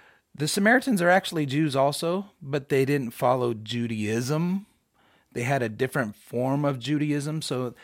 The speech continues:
these are two different sects of Judaism.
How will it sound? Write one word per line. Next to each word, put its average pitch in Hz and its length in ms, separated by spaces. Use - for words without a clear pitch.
these 139 180
are 127 60
two 156 220
different 139 360
sects - 920
of 113 400
Judaism. 127 720